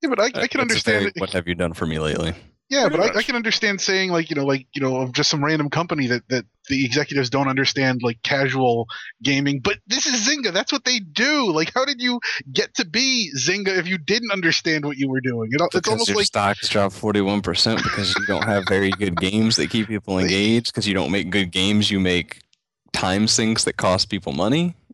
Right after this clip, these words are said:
Speaker 2: And you
Speaker 1: Yeah.
Speaker 2: hope people keep, you know, you keep, you know, s-, clinch on to that and stay and keep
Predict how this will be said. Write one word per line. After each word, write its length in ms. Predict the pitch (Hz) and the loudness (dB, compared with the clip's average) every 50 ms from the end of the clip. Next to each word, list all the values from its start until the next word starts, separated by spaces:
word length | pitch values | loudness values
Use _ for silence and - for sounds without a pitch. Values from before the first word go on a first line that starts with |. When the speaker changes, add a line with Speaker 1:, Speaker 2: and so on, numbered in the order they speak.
| _ _ _ _ _ _ _ _ _ _ _ - | _ _ _ _ _ _ _ _ _ _ _ -4
Speaker 2:
And 200 | - - - 285 | -2 0 2 2
you 80 | - 277 | 2 2
Speaker 1:
Yeah. 140 | 196 135 - | 0 -2 -4
Speaker 2:
hope 100 | 113 - _ _ _ _ | -8 -14 _ _ _ _
people 300 | - 117 98 - 95 92 | -6 -6 -4 -2 -2 -2
keep, 300 | - - 113 104 98 92 _ _ _ _ _ _ _ _ _ _ _ - - | 0 0 0 0 0 0 _ _ _ _ _ _ _ _ _ _ _ -18 -8
you 180 | - 80 98 98 | -4 -2 0 0
know, 240 | 92 85 82 82 82 | 2 0 0 -2 -2
you 180 | 85 82 85 - - - _ - | -4 -6 -6 -8 -12 -16 _ -6
keep, 220 | - 110 90 - - - | -2 -2 -2 -2 -4 -4
you 140 | - 98 95 | -2 0 0
know, 220 | 87 82 80 80 80 80 - | 2 0 -2 -2 -4 -4 -6
s-, 80 | - - - _ _ - - - - - | -6 -6 -8 _ _ -20 -20 -14 -8 -4
clinch 300 | - - 107 98 104 - | -2 0 0 0 0 2
on 260 | 95 98 104 107 117 | 2 2 2 2 2
to 100 | 117 113 | 2 4
that 320 | 120 120 123 127 123 - | 4 4 2 2 0 0
and 240 | - 95 87 87 82 | 0 -2 -2 0 -2
stay 380 | - - 90 87 87 85 80 - | -2 0 0 0 0 0 0 -2
and 200 | - 82 80 - | -4 -4 -4 -4
keep 220 | - 95 85 - | -4 -4 -4 -4